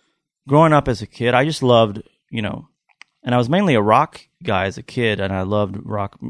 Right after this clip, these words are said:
What I loved was seeing musicians playing, you know, the back and forth between musicians, and that's with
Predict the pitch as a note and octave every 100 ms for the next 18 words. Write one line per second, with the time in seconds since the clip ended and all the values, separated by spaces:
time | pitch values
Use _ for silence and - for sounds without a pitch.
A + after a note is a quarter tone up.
0 | - _ _ _ _ _ - B2+ B2 E3
1 | D#3+ A2 - C3 A#2+ A2+ - B2 A#2+ C#3
2 | B2+ A2 - E3 G#2+ F#2+ F2+ A2+ G2+ G2+
3 | _ A2 A2+ A2 G#2+ A#2+ G#2+ G#2+ G#2 A2+
4 | D#3 A#2 G2+ G#2+ G2+ - A2